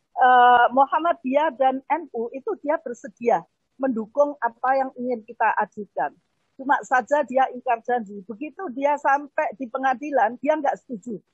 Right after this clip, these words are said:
Muhammadiyah sama N U ini tidak setuju untuk ditingkatkan, eh, usia pernikahannya gitu.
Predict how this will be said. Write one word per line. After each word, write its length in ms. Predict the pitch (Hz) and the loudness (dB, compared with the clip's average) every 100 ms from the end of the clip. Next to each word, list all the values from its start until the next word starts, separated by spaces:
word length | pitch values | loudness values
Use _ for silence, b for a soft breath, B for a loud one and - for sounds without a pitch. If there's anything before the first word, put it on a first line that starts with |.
| _ _ - _ _ 233 | _ _ -20 _ _ -6
Muhammadiyah 560 | 254 240 233 233 202 | -4 -2 -4 0 -2
sama 300 | 208 214 202 | 0 -4 -4
N 160 | - 202 | -6 -12
U 140 | 208 190 | -12 -16
ini 160 | 190 202 | -16 -16
tidak 260 | 254 - 196 | -8 -8 -8
setuju 240 | 269 - 247 | -12 -20 -20
untuk 220 | 226 196 185 | -16 -16 -16
ditingkatkan, 800 | 196 208 196 196 _ 202 220 226 | -20 -20 -8 -10 _ -6 -6 -8
eh, 440 | _ _ 208 202 220 | _ _ -2 -2 -2
usia 320 | 202 214 196 | -2 0 0
pernikahannya 960 | 196 190 185 185 202 185 185 156 175 | 0 -8 -2 0 0 -2 -2 -4 -6
gitu. 320 | - 180 - | -12 -12 -12